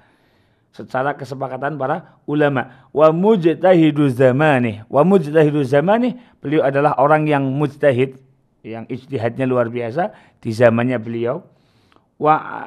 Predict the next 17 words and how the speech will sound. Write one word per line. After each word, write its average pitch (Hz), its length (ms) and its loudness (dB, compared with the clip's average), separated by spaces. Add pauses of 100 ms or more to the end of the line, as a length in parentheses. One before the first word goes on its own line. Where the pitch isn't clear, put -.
ainu 220 400 0
awanih." 139 640 0 (1600)
Dan 143 240 -4
inti 170 400 0
dari 170 320 2 (800)
orang-orang 147 560 -2
yang 147 160 -2
ada 131 120 -4
di 123 120 -6
zamannya. 110 520 -8 (440)
"Kana 254 540 -2
syadidaz 165 800 2
zaka," 131 420 4
orang 165 300 0
yang 156 40 -8
sangat 156 300 -4
cerdas. 127 460 -4